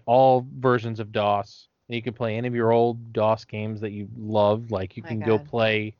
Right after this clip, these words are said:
Speaker 1: <laughs> you can go play, like, Secret of Monkey Island, or you can go play, um, Gizmos and Gadgets, or I don't know.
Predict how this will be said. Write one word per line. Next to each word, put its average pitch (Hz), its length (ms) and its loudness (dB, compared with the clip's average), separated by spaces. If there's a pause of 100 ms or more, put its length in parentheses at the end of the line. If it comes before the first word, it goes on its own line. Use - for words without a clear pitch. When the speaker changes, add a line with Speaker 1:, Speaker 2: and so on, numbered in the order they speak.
(340)
Speaker 1:
<laughs> - 800 -12
you 143 140 -2
can 147 200 0
go 135 220 4
play, 131 440 2
like, 113 460 -2
Secret 156 340 -4
of 131 60 -2
Monkey 147 320 0
Island, 117 640 2
or 104 60 2
you 110 140 0
can 127 160 -4
go 123 180 4
play, 110 800 0 (420)
um, 104 840 0
Gizmos 135 480 0
and 131 140 -4
Gadgets, 123 680 0
or 101 540 -4 (300)
I 107 120 -10
don't 170 160 -16
know. - 140 -20